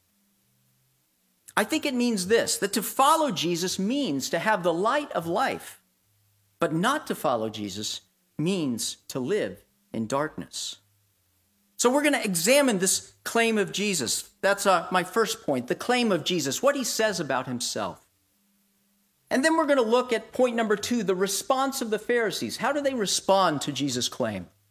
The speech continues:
And then finally, we're gonna examine the choice that we all must face when we look at the claim of Jesus.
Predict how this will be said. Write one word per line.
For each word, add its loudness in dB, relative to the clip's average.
And 2
then 4
finally, 2
we're 0
gonna -2
examine -2
the -4
choice -2
that 0
we -4
all 0
must -6
face -4
when -6
we -4
look -2
at -10
the -12
claim -4
of -10
Jesus. -6